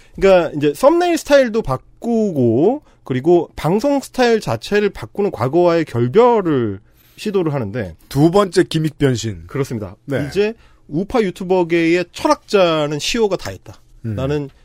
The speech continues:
Speaker 1: 이 밈으로는 더 이상 이 채널에 힘을 발휘하기 어렵다.
Speaker 2: 네.
Speaker 1: 그렇게 해서, 어, 대변신을 해가지고 어디로 가느냐 하면,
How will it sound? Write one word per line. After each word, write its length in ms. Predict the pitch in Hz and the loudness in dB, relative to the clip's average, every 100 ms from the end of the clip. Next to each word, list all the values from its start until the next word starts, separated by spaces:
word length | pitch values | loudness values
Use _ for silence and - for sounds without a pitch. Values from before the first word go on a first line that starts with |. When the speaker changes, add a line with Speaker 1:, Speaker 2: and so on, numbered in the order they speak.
| _ _ | _ _
Speaker 1:
이 180 | 202 247 | 2 2
밈으로는 760 | 143 214 202 175 175 180 165 147 | 2 2 2 2 2 -2 -6 -4
더 100 | 135 | -2
이상 160 | 151 | 0
이 80 | 135 | -2
채널에 840 | - 180 165 151 143 135 131 123 120 | 0 0 2 2 2 2 0 -2 -2
힘을 260 | - 262 | 0 2
발휘하기 320 | 180 135 113 110 | 4 4 2 0
어렵다. 440 | 117 117 - - - | -4 -6 -10 -16 -6
Speaker 2:
네. 100 | 110 85 76 | -4 -4 -2
Speaker 1:
그렇게 280 | 196 214 180 | -2 2 0
해서, 320 | 156 202 220 - - - - | 0 -2 -4 -10 -20 -20 -14
어, 380 | 104 98 92 90 - _ | -10 -8 -10 -14 -20 _
대변신을 640 | - 190 220 220 208 180 123 - - - 143 | -2 2 4 4 4 0 -4 -10 -20 -4 0
해가지고 360 | 165 147 135 151 | 2 2 -2 -2
어디로 300 | 131 151 220 | 0 2 2
가느냐 300 | 165 131 113 | 2 2 0
하면, 280 | 107 175 | -2 -2